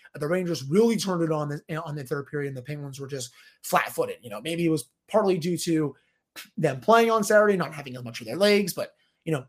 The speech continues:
the Rangers also played the night before, and they had their legs for that period, so I'm not really gonna <clears throat> buy into that too, too much. But they still defended that lead very well, were able to get the insurance goal, make it three one, and then got the empty netter, and then Mikael Granlund scored. Um,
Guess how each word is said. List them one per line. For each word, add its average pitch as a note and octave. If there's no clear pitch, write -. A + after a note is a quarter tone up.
the F#3+
Rangers F#3+
also F3+
played D3
the C3+
night C3+
before, B2
and C3
they D#3
had D3
their C3
legs B2
for B2+
that A2+
period, A2
so D3+
I'm C3
not A#2
really A2
gonna A2
<clears throat> -
buy A2
into G2+
that F#2+
too, -
too C#3+
much. F2+
But G3
they E3+
still F#3
defended E3
that D#3+
lead D#3
very A#3+
well, F#3+
were D#3+
able E3+
to D#3+
get F3
the F3
insurance G#3+
goal, G#3+
make E3+
it E3
three F3+
one, E3+
and D#3
then D3+
got D3+
the D3+
empty C#3+
netter, C#3
and C#3
then C3+
Mikael B2+
Granlund B2+
scored. B2
Um, A2